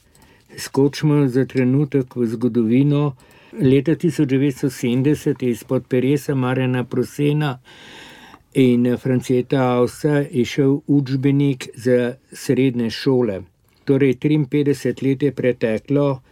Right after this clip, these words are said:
pred tem, leta tisoč devetsto štiriintrideset,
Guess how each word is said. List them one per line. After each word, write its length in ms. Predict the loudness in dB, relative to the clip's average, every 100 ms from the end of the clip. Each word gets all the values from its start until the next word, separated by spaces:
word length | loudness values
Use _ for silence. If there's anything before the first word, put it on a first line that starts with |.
| _ _ _
pred 280 | 0 2 2
tem, 340 | 0 2 2 -2 -4
leta 380 | -2 0 0 -2
tisoč 340 | -2 -2 0
devetsto 380 | 0 0 0 0 0
štiriintrideset, 1300 | -4 -2 0 2 0 -2 -4 -4 0 -2 0 -4